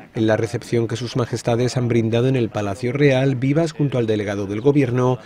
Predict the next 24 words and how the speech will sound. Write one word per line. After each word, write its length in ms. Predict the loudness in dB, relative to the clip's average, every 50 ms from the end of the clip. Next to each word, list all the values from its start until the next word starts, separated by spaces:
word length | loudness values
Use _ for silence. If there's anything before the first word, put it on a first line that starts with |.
| -16 -20 -10 -4
han 140 | -2 0 2
tenido 240 | 4 4 6 6 6
la 100 | 6 4
oportunidad 600 | 4 4 4 2 2 2 0 0 0 2 2 2
de 100 | 2 2
charlar 480 | 0 0 -2 0 0 0 0 0 -2 -2
con 140 | -2 -2 -2
el 100 | -2 -4
presidente 560 | -4 -6 -6 -6 -4 -2 -2 -2 0 2 2
y 60 | 2
ministros 560 | 2 2 0 0 -2 -2 -2 -2 0 0 2
del 140 | 2 0 0
gobierno 420 | 0 -2 -2 -2 -2 -2 -2 -2 -2
en 100 | -2 -2
funciones, 680 | 0 0 0 2 2 2 2 2 2 0 0 -2 -4 -8 -16 -20 -14 -8
además 400 | -4 -4 -2 -2 0 -2 0 0
de 80 | 0 2
con 140 | 2 2 2
los 120 | 0 0
presidentes 640 | 0 0 0 0 0 0 0 0 0 0 -2 0 0
de 100 | 0 0
Congreso 400 | 0 -4 -4 -4 -4 -4 -4 -4
y 60 | -4
Senado. 560 | 0 0 2 2 2 0 0 -2 -4 -4